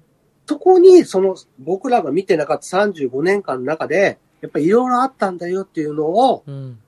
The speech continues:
Speaker 1: その、原因と結果みたいなのがあって、
Speaker 2: うん。
Speaker 1: そういうところが、またちょっと今回泣けるわけですよ。
Speaker 2: はい。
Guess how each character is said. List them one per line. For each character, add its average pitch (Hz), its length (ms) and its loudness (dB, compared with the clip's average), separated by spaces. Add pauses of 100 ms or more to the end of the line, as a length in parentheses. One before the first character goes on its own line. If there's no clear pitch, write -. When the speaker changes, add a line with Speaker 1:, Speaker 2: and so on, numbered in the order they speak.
(260)
Speaker 1:
そ - 120 -4
の、 135 440 -2 (500)
原 139 140 0
因 135 320 -2
と 131 100 -6
結 127 200 -8
果 139 140 0
み 135 140 0
た 113 80 -10
い 104 40 -10
な 101 60 -20
の - 80 -20
が 123 80 -6
あ - 40 -6
っ - 40 -12
て、 139 460 -6
Speaker 2:
う 139 40 -18
ん。 127 320 -18 (680)
Speaker 1:
そ 302 180 2
う 339 80 8
い 349 60 8
う 359 60 -6
と 370 120 -2
こ 339 80 4
ろ 330 100 4
が、 147 360 -2 (400)
ま 147 140 2
た 135 200 -2
ち - 160 -8
ょ 160 40 0
っ 156 120 -6
と 107 240 -6 (180)
今 139 200 -2
回 104 240 -12
泣 113 160 -8
け 143 120 -2
る 135 80 0
わ 135 100 0
け - 100 -14
で 90 100 -20
す - 140 -20
よ。 - 40 -20 (160)
Speaker 2:
は 143 300 -10
い。 110 200 -14